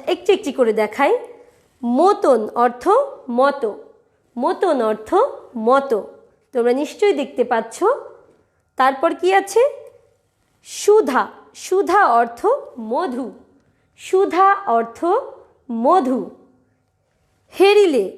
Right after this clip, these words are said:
অর্থ দেখিলে, হেরিলে অর্থ দেখিলে। পরাণ অর্থ প্রাণ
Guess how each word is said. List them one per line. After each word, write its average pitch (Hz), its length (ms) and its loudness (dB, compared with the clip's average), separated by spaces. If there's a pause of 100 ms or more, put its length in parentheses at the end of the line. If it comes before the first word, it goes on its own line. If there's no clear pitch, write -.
অর্থ 254 360 0 (380)
দেখিলে, 254 680 -4 (840)
হেরিলে 339 680 2
অর্থ 240 380 0 (440)
দেখিলে। 233 680 -2 (920)
পরাণ 349 540 4 (200)
অর্থ 226 360 -6 (560)
প্রাণ 262 640 2